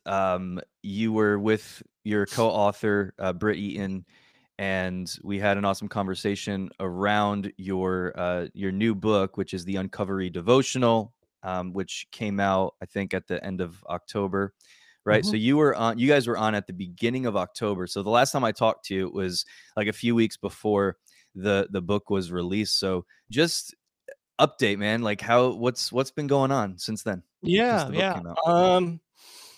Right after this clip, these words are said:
Speaker 2: you know, the, the first, you know, six weeks, um, have been, you know, a whirlwind in a lot of ways.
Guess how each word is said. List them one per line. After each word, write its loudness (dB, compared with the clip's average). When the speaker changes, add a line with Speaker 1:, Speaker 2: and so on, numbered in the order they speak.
Speaker 2:
you 6
know, 10
the, 6
the -2
first, 4
you 2
know, 4
six 0
weeks, -2
um, 0
have -2
been, 4
you 2
know, 8
a 8
whirlwind 4
in 0
a 4
lot 8
of 4
ways. 4